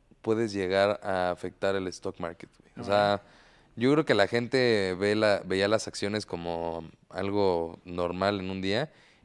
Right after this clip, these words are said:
Speaker 1: y se dan cuenta que personas que no, no necesitas tener una cantidad de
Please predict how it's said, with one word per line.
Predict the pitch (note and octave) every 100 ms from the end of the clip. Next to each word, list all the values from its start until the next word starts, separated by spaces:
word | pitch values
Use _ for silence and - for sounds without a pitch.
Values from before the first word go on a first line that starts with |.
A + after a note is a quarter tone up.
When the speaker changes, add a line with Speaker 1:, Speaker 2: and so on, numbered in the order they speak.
| _ -
Speaker 1:
y | G#2 G2+ F#2+ F#2+ F2+
se | -
dan | G#2+ B2
cuenta | A#2+ C3 B2 B2
que | A2
personas | - F#2+ F#2 B2+ C3 B2+ A#2 - - - _ - _ _ _ -
que | A#2
no, | B2+ D3+ D#3+
no | B2 B2+ D#3
necesitas | D#3+ - D#3
tener | A#2 A2+
una | C3 A#2+
cantidad | G2+ F#2+ G#2 G#2+
de | A2 G#2 G2 F#2